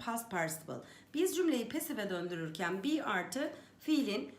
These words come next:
üçüncü halinden yararlanacağız dedim arkadaşlar. Ama hepsinde kural değişiyor. İşte geniş zamanda farklı, geçmiş zamanda farklı.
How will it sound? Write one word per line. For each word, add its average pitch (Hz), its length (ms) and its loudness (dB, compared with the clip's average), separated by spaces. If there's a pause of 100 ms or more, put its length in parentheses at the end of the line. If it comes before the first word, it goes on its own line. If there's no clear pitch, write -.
(160)
üçüncü 349 320 0
halinden 214 520 2
yararlanacağız 160 800 2
dedim 156 200 -4
arkadaşlar. 165 600 -2
Ama 214 200 0
hepsinde 196 480 -2
kural 277 320 -2
değişiyor. 247 400 -2
İşte 170 200 -4
geniş 196 280 -2
zamanda 196 460 -2
farklı, 196 360 -4
geçmiş 180 340 -4
zamanda 196 440 -2
farklı. 196 500 -2